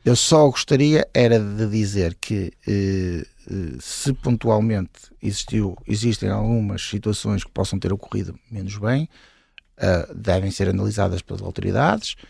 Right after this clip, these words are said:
ver se o revisor efetivamente cumpriu ou não o seu, o seu papel, e muitas vezes temos que ter consciência que a opinião que é emitida pelo revisor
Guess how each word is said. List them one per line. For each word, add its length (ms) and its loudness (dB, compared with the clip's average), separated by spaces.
ver 160 6
se 180 -2
o 80 -2
revisor 540 -2
efetivamente 420 -4
cumpriu 460 0
ou 120 0
não 360 2
o 220 -4
seu, 540 -2
o 40 -20
seu 120 -4
papel, 400 2
e 60 4
muitas 400 6
vezes 240 6
temos 220 -4
que 80 -20
ter 160 2
consciência 580 2
que 300 4
a 60 0
opinião 460 4
que 120 0
é 20 6
emitida 380 2
pelo 200 2
revisor 560 0